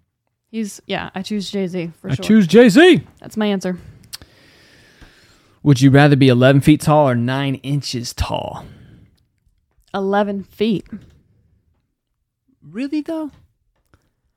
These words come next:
Speaker 1: I mean,
Speaker 2: How many things could you steal if you were nine inches tall?
Speaker 1: You could steal.
Speaker 2: I mean, you can, like,
Speaker 1: You would be thinking about stealing something.
Speaker 2: <laughs>
Speaker 1: I'm thinking about, "Oh, man, what sports could I play if I was eleven feet tall?"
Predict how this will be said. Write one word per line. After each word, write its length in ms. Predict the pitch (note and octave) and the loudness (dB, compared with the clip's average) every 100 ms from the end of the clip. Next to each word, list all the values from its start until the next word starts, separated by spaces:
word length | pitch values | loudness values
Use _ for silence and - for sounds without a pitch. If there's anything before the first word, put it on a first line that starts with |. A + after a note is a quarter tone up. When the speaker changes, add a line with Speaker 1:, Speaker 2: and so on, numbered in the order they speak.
| _ _ _ - | _ _ _ -14
Speaker 1:
I 120 | C#4 | -10
mean, 640 | D4 D4+ D4+ D4+ D4 C#4+ _ _ | -6 -4 -4 -4 -6 -10 _ _
Speaker 2:
How 120 | B2+ F3+ | -6 -2
many 160 | A#3+ | -2
things 220 | A#3+ A#3 | -2 -2
could 200 | - D#3+ | -2 -4
you 80 | C#3+ | -4
steal 260 | - - C#3 | -4 0 0
if 100 | A#2 | 2
you 80 | B2+ | 0
were 80 | A#2 | 2
nine 420 | A#2+ A#2+ A#2+ A#2+ | 0 0 -2 -2
inches 360 | A#2+ A#2+ B2 | -6 -8 -12
tall? 320 | - - - _ _ _ _ _ _ _ _ _ _ _ _ _ _ _ _ | -18 -20 -20 _ _ _ _ _ _ _ _ _ _ _ _ _ _ _ _
Speaker 1:
You 80 | _ | _
could 160 | _ | _
steal. 640 | - - _ G#3+ G#3 G3+ - _ - - _ _ _ | -20 -20 _ -20 -16 -16 -18 _ -20 -20 _ _ _
Speaker 2:
I 80 | C3 | -2
mean, 220 | C3 C3 | 0 2
you 80 | E3+ | 0
can, 140 | F#3 | -2
like, 240 | C3+ A#2 - | -4 -4 -10
Speaker 1:
You 160 | - B3 | -12 -8
would 140 | G3+ E3+ | -8 -8
be 80 | |
thinking 240 | E3+ D#3+ E3 | -12 -12 -14
about 200 | D#3+ - | -14 -18
stealing 540 | - - E3 D3 - | -18 -14 -12 -12 -16
something. 480 | F3 - - - - - | -18 -18 -16 -8 -8 -6
Speaker 2:
<laughs> 300 | F#3 - - | -6 -6 -10
Speaker 1:
I'm 100 | A3 | -14
thinking 220 | A#3+ A3 | -12 -12
about, 180 | G3+ G3+ | -10 -10
"Oh, 240 | B3 D4 C#4 | -10 -10 -12
man, 420 | A#3+ A3+ C#4+ D4 | -14 -14 -10 -8
what 160 | D4+ - | -8 -10
sports 380 | - D4+ F#4+ | -8 -6 -6
could 220 | - A3 G3 | -6 -6 -6
I 20 | |
play 300 | - A3 G3+ | -6 -4 -4
if 160 | G3+ G3+ | -6 -8
I 60 | |
was 200 | G3 G3+ | -6 -8
eleven 380 | F#3 G3 G3+ G#3 | -8 -10 -8 -10
feet 280 | - G#3+ G3 | -10 -10 -8
tall?" 440 | A3 G3+ G3 G3 | -6 -6 -6 -8